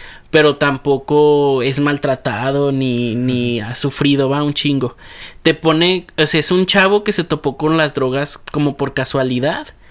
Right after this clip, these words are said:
y empieza a consumirla y ya, pues, le gusta.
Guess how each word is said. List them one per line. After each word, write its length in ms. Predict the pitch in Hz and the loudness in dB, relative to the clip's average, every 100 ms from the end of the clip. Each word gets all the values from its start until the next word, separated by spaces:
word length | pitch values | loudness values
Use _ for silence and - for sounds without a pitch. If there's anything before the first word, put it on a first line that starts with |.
| - - - - | -20 -20 -20 -4
y 100 | 139 | 0
empieza 380 | 135 135 131 147 | 0 0 -2 -2
a 40 | |
consumirla 1000 | 160 147 139 131 135 143 165 175 175 165 - | -2 -2 0 0 0 0 0 0 -2 -6 -6
y 380 | 135 127 120 | -2 0 -2
ya, 140 | 120 339 381 - | -4 -6 -10 -16
pues, 260 | - - | -18 -4
le 140 | 151 151 | -2 0
gusta. 360 | 175 - - | -2 -2 -6